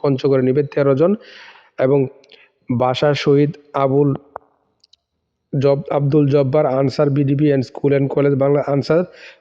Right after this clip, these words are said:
ও বিডিপি একাডেমি, এখানে নিবে, আহ, আট জন লোক। তো এছাড়াও আরও অনেকগুলো কোম্পানির নিয়োগ বিজ্ঞপ্তি আছে। আপনারা অবশ্যই, অবশ্যই নিয়োগগুলো সম্পর্কে ভালোভাবে জেনে শুনে বিস্তারিত বুঝে তারপরে অবশ্যই নির্ধারিত আবেদনটা করে ফেলবেন। আর প্রতিদিন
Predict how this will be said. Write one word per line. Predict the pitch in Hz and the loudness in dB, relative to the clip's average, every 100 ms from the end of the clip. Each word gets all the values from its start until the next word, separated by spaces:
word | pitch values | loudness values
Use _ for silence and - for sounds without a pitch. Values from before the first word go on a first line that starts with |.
| - | -2
ও | 139 | 0
বিডিপি | 147 147 147 147 | 2 2 2 0
একাডেমি, | 139 143 151 170 | 0 0 2 0
এখানে | 147 139 | 0 0
নিবে, | 143 202 | 2 0
আহ, | 330 - - - _ - 110 110 | -2 -14 -20 -20 _ -8 -6 -4
আট | 131 131 | -2 0
জন | 135 | 2
লোক। | 131 123 113 _ _ | 2 0 -4 _ _
তো | - 135 | -4 0
এছাড়াও | 147 - 160 156 | 0 0 0 2
আরও | 143 147 | 2 2
অনেকগুলো | 143 147 147 156 | 2 0 -2 -2
কোম্পানির | 147 139 143 156 208 | -2 -2 0 -2 -4
নিয়োগ | 160 147 | -4 -2
বিজ্ঞপ্তি | 147 143 139 139 | -2 -2 -2 0
আছে। | 127 233 - - - _ - | 0 -2 -6 -16 -20 _ -12
আপনারা | - 139 131 | -2 0 0
অবশ্যই, | 135 143 - 139 | 0 0 0 0
অবশ্যই | 131 143 135 143 113 - - _ _ _ | 2 0 -2 -4 -6 -8 -20 _ _ _
নিয়োগগুলো | 147 139 139 139 | -2 0 0 -2
সম্পর্কে | - 139 147 143 135 | -2 -2 -2 -4 -4
ভালোভাবে | 131 135 139 143 123 | -2 0 0 0 0
জেনে | 147 143 143 | 0 0 0
শুনে | - 131 143 151 | -2 -2 0 -2
বিস্তারিত | 131 123 - 139 127 | -4 -6 -2 -4 -2
বুঝে | 123 131 147 165 | -4 -2 -2 -4
তারপরে | 147 135 139 | -4 -2 0
অবশ্যই | 135 135 - 135 | 2 0 -4 -4
নির্ধারিত | 135 127 135 131 | -4 -2 -4 -2
আবেদনটা | 131 127 127 127 | -2 0 -2 -4
করে | - 131 | -4 -2
ফেলবেন। | 127 135 165 | 0 0 -2
আর | 143 139 - - - _ _ | -2 -4 -8 -20 -20 _ _
প্রতিদিন | 151 143 135 | -2 -2 -2